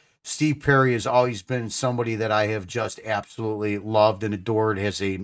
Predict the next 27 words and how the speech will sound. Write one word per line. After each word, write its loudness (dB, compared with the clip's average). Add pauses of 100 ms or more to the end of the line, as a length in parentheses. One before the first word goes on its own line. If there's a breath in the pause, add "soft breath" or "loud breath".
(120)
as -10
a -10
vocalist, 2
one 0
of -2
the -4
greatest -2
of -8
all 0
time. -2 (580 soft breath)
Tomorrow 4
we're 4
gonna 2
see 0
a 2
young -2
man, -4
uh, -10
Arnold -2
Panetta, 0
who 2
I 4
think -4
does -2
a -10
fantastic -4
job 0